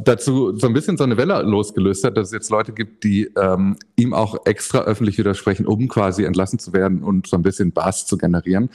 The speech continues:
Ähm, und daraufhin dann auch so Sachen schreiben wie, "Lol, I just got fired for shitposting, kiss my ass, Elon." Also, ähm, <laughs> da, da, man geht da jetzt offenbar so ein bisschen schon mit, mit starkem Galgenhumor um. Das gefällt mir ehrlicherweise,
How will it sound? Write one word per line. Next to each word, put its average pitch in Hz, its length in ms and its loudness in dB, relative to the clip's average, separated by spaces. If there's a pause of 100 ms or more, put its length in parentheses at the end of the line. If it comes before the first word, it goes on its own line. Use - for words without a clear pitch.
(420)
Ähm, 101 460 2 (160)
und 101 380 0
daraufhin 104 400 2
dann 98 140 2
auch 85 120 -2
so 110 80 0
Sachen 92 220 0
schreiben 87 320 0
wie, 90 60 4
"Lol, 90 340 0
I 90 80 0
just - 260 -2
got 87 160 -2
fired 90 320 -2
for 92 120 -4
shitposting, - 640 -2
kiss - 240 -6
my 90 140 0
ass, 92 320 -2
Elon." 98 400 0 (360)
Also, 110 460 0
ähm, 107 560 0
<laughs> - 80 -20
da, 127 140 4 (760)
da, 135 140 4
man 123 180 0
geht 139 200 0
da 143 60 2
jetzt 113 200 0
offenbar 107 320 2
so 104 80 0
ein 98 80 2
bisschen 110 300 0
schon 104 240 2
mit, 101 280 -2
mit 98 200 0
starkem 104 400 2
Galgenhumor 95 600 0
um. 90 140 0
Das - 160 -2
gefällt 196 220 2
mir 196 100 0
ehrlicherweise, 156 680 0